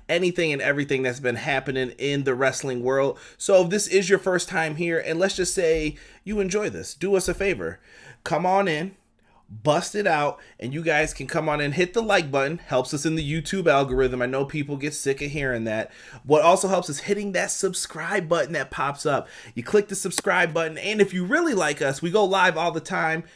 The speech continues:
Hit that bell, and you guys will be notified anytime we go live. And if you watch this after the fact on YouTube, it will be in the comments. Be in the comments down below. I will pin some really good ones if you got something great to say about the show.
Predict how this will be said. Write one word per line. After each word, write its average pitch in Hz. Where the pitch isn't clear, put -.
Hit 262
that 202
bell, 143
and 143
you 147
guys 160
will 151
be 147
notified 143
anytime 151
we 139
go 127
live. 131
And 185
if 180
you 214
watch 202
this 185
after 156
the 143
fact 143
on 135
YouTube, 127
it 151
will 143
be 143
in 139
the 135
comments. 135
Be 160
in 170
the 156
comments 151
down 139
below. 139
I 135
will 156
pin 170
some 156
really 156
good 143
ones 151
if 135
you 139
got 143
something 139
great 139
to 143
say 147
about 139
the 139
show. 139